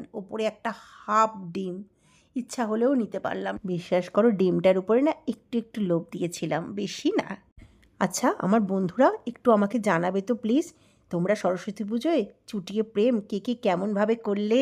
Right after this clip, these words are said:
পোলাওটার মধ্যে ভরে ভরে কড়াইশুঁটি ছিল, দুর্দান্ত লেভেলের খেতে ছিল।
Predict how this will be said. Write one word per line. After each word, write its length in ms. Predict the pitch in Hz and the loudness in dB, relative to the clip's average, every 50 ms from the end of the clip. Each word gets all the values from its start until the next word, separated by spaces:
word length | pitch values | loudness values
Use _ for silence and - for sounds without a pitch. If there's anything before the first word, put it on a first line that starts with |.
| 330 523 | 4 4
পোলাওটার 580 | - - - 254 262 269 277 269 302 302 311 311 285 | 4 8 10 10 12 10 10 8 6 6 6 6 6
মধ্যে 360 | 262 262 262 247 240 294 311 285 | 6 4 2 2 0 -2 -2 -2
ভরে 440 | 220 202 196 214 262 269 277 339 339 | -4 -4 -2 -2 0 0 0 0 -2
ভরে 300 | 277 254 240 254 277 311 294 | -2 -2 0 0 0 0 0
কড়াইশুঁটি 560 | - 240 220 196 190 233 233 - 233 - 240 214 | 2 2 2 4 2 0 -2 -4 -8 -8 -8 -8
ছিল, 240 | - - 220 196 196 185 175 - - - - - _ _ - | -6 -6 -4 -2 -2 -4 -4 -6 -10 -18 -20 -20 _ _ 0
দুর্দান্ত 600 | 247 285 302 285 262 269 277 277 302 330 330 339 359 | 2 2 2 2 2 2 4 4 2 2 -2 -2 -4
লেভেলের 500 | 349 494 508 508 247 262 247 247 247 240 | -4 -4 -2 0 2 4 6 6 4 2
খেতে 280 | 240 233 220 220 220 208 | 0 -6 -6 -6 -8 -8
ছিল। 200 | 208 - 226 | -6 -6 -4